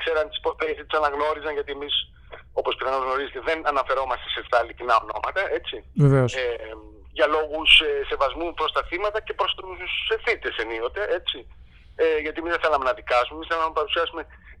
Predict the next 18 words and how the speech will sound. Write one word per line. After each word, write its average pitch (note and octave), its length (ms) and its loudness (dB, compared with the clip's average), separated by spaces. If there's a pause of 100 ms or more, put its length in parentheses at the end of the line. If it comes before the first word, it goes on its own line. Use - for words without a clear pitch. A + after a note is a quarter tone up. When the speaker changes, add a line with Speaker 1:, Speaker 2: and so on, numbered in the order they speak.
Speaker 1:
την C#3 160 -4
υπόθεση - 360 2
και - 120 -14
κυρίως F3+ 180 -4
να F3 160 0
παρουσιάσουμε G3 440 -2
αυτό G#3 120 -4
που - 80 -12
κρύβεται G#3 320 -4 (120)
πίσω G#3+ 220 6
από - 80 -2
την C3 180 -14
ιστορία, C3 220 -8
δηλαδή C3+ 280 -8
τι F3 140 -4
οδηγεί D#3+ 200 -6
έναν D#3+ 320 4
άνθρωπο E3+ 240 -4